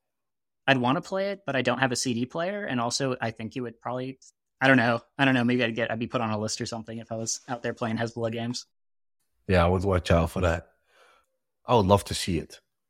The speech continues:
Speaker 2: just pure out curiosity. I don't, I don't think it would be any good, but just to see, you know, I think it's very important if you, if you're in this space, right? If you're a researcher or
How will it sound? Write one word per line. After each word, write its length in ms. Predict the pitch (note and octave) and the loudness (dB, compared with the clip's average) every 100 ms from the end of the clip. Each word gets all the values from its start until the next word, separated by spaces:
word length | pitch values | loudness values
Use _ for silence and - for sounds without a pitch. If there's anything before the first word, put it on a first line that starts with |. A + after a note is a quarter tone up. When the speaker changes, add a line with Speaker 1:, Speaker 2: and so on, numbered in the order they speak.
| _ - | _ -4
Speaker 2:
just 240 | G2+ - | -4 -4
pure 220 | - G2+ | -2 0
out 180 | E2+ D#2+ | 0 -2
curiosity. 800 | - F2 D#2 D#2+ - D2+ D#2 - _ G2 | 0 2 2 0 -4 -10 -16 -20 _ -8
I 60 | |
don't, 180 | F2+ F2 | -6 -4
I 120 | F#2+ | 0
don't 180 | G2 G2 | 4 4
think 180 | G2 F#2 | 0 -4
it 80 | E2 | -4
would 120 | E2+ | -4
be 120 | E2+ | -4
any 240 | E2 E2+ D#2 | -4 -4 0
good, 320 | G#2+ G2 F#2 | 4 4 0
but 240 | - E2+ - _ _ _ _ - | -8 -8 -10 _ _ _ _ -4
just 280 | D3 D3+ - | 0 0 -2
to 60 | |
see, 240 | - - A#2 | -6 -2 -2
you 180 | G#2+ | -2
know, 100 | F#2 | -2
I 100 | F2+ | -2
think 240 | F#2 C3+ A#2+ | 2 2 0
it's 100 | - | 2
very 280 | G#2 G2+ F#2 | 2 2 0
important 560 | F2 - G2 F#2+ E2 | -4 0 0 0 -6
if 160 | E2 - | -6 -2
you, 240 | G2 F2+ _ _ _ _ - | -2 -2 _ _ _ _ -6
if 180 | F#2 - | -2 4
you're 100 | B2 | 4
in 180 | C3 B2 | 4 4
this 160 | G2+ | 2
space, 520 | - - F2+ D#2 - | 0 2 4 4 0
right? 280 | - D#2+ D#2+ | -4 -4 -4
If 140 | E2 - | -6 -2
you're 160 | F#2+ | 0
a 40 | F2 | 0
researcher 560 | E2 - E2+ D#2 E2+ | -2 -2 -4 -6 -6
or 320 | F2+ E2 - | -8 -10 -18